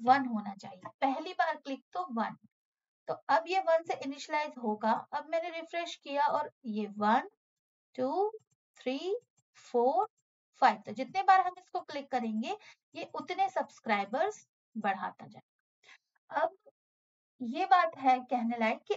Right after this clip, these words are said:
अगर जब हम इसको रिफ्रेश करेंगे तो ये फिर से अपनी पुरानी स्टेट में आ जाएगा।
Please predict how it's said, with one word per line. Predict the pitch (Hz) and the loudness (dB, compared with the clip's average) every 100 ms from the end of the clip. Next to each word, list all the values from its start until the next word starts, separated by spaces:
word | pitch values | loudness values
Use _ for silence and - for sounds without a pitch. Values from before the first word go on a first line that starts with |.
| - | -2
अगर | 233 359 | 0 0
जब | 370 381 381 | 0 0 0
हम | 381 | -4
इसको | - 370 | -2 -2
रिफ्रेश | 262 247 226 220 | -2 -2 -2 -2
करेंगे | 240 214 220 | -4 -2 -2
तो | 240 381 | -2 -2
ये | 381 | -2
फिर | 381 - 392 | -6 0 0
से | 381 294 | 0 -2
अपनी | - 262 | -2 -2
पुरानी | 233 240 214 220 | -2 0 2 0
स्टेट | 226 226 196 | -4 -6 -10
में | 202 202 | -10 -10
आ | |
जाएगा। | 190 175 175 | -8 -10 -10